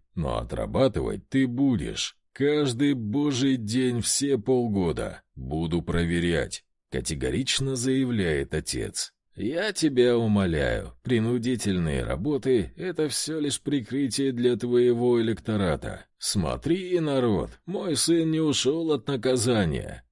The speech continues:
Вновь беру телефон и пишу Севе, чтобы ждал меня в молекуле. «Думаешь, можно творить, что хочешь? Напиваться, вести себя развязно, съездить по морде майору полиции, который нашел у тебя наркотики,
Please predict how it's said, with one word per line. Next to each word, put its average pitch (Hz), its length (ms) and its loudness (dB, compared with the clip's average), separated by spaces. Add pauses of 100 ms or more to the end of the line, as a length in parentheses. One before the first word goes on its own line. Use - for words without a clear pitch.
(120)
Вновь 101 460 -2
беру 131 320 2
телефон 107 600 0
и 143 240 -2
пишу 123 420 0
Севе, 107 520 0
чтобы 82 420 -2
ждал 139 380 0
меня 131 260 0
в 104 100 -2
молекуле. 95 800 0 (220)
«Думаешь, - 720 2
можно 113 540 2
творить, 113 400 2
что - 260 -2
хочешь? - 680 0 (100)
Напиваться, 69 1040 -2
вести 123 460 -2
себя 67 320 -2
развязно, 110 920 -2
съездить 131 720 2
по 117 160 0
морде 110 400 0
майору 85 520 0
полиции, 104 920 -2 (160)
который 139 500 4
нашел 123 420 2
у 95 80 2
тебя 113 300 2
наркотики, 95 840 0